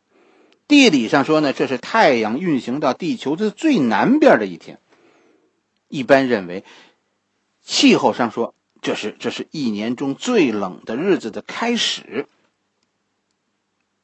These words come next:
这一天，清朝人很关注。哎，为什么呢？因为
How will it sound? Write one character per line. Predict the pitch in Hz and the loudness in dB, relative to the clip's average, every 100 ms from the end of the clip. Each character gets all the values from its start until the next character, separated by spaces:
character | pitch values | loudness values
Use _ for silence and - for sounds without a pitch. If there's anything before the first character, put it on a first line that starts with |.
| _ _ _ _ - | _ _ _ _ 2
这 | 349 | 4
一 | 330 | 4
天， | - - - - - _ _ _ _ | 2 -8 -8 -20 -20 _ _ _ _
清 | - 190 170 | 4 6 4
朝 | 117 107 | 2 0
人 | 110 113 | 0 -4
很 | - 85 | -8 -12
关 | 107 107 | -8 -8
注。 | 107 - _ _ _ _ _ _ _ _ _ _ | -10 -16 _ _ _ _ _ _ _ _ _ _
哎， | 117 127 147 175 | -4 -4 -4 -4
为 | 185 165 | -2 0
什 | 156 | -2
么 | |
呢？ | 160 | -4
因 | 175 294 | -2 -2
为 | 330 | -2